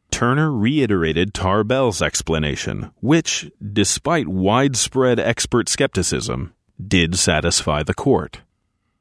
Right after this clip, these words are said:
Judge Forrest denied the defense's motion to suppress evidence and refused to allow an evidentiary hearing to determine the truth.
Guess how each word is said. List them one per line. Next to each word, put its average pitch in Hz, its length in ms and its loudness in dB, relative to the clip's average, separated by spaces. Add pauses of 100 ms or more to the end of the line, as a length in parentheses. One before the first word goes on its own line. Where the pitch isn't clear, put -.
(380)
Judge 117 300 2
Forrest 98 480 2 (140)
denied 98 760 2
the 104 120 2
defense's 120 540 2
motion 92 380 2
to 101 140 2
suppress 95 420 0
evidence 92 640 -2 (220)
and 123 140 2
refused 131 560 0
to 180 140 2
allow 90 360 2
an 101 80 -2
evidentiary 95 680 2
hearing 95 400 0
to 101 120 0
determine 87 500 0
the 90 120 0
truth. - 480 -2